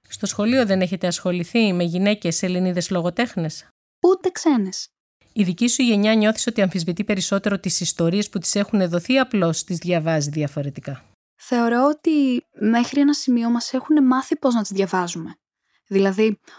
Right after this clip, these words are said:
Speaker 2: όταν πάμε να κάνουμε ανάλυση για κάποιο έργο του Σέξπιρ, για το Μακβέθ,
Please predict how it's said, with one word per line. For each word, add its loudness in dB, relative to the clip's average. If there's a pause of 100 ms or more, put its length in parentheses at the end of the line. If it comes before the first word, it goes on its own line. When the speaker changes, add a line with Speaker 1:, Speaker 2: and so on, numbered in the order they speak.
(120)
Speaker 2:
όταν 2
πάμε -2
να -2
κάνουμε -2
ανάλυση 0
για -6 (260)
κάποιο 0
έργο 2
του -4
Σέξπιρ, -4
για -4
το -8
Μακβέθ, -4